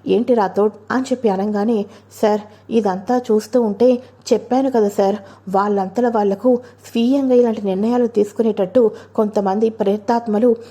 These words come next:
ఈ రకంగా ప్రేరేపిస్తూ ఉంటారని. ఇక అమ్ము మీదకి కుక్క దాడి చేసింది, గ్రద్ద దాడి చేసింది, ఆ తర్వాత బాగి పాపను తీసుకుని ఇంటి నుంచి వెళ్ళిపోయింది. దీనంతటికీ కూడా కారణం ఎవరో కావాలని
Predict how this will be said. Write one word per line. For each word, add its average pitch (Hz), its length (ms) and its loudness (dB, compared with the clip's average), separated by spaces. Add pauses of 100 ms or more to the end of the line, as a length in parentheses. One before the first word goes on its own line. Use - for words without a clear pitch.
(120)
ఈ 233 140 4
రకంగా 220 400 0
ప్రేరేపిస్తూ 240 720 0
ఉంటారని. 208 600 -2 (280)
ఇక 208 180 -4 (480)
అమ్ము 196 280 -2
మీదకి 220 500 0
కుక్క 208 380 -2
దాడి 220 300 -2 (100)
చేసింది, 208 420 0 (340)
గ్రద్ద 233 360 2
దాడి 208 320 -2 (100)
చేసింది, 214 440 -2 (320)
ఆ 226 100 0
తర్వాత 214 580 -2 (260)
బాగి 214 500 -2 (380)
పాపను 262 320 -2
తీసుకుని 233 580 -4
ఇంటి 214 240 -6
నుంచి 247 320 -4
వెళ్ళిపోయింది. 220 720 -2 (260)
దీనంతటికీ 226 680 -2
కూడా 240 200 -2
కారణం 226 520 -2 (300)
ఎవరో 214 460 2 (340)
కావాలని 233 640 0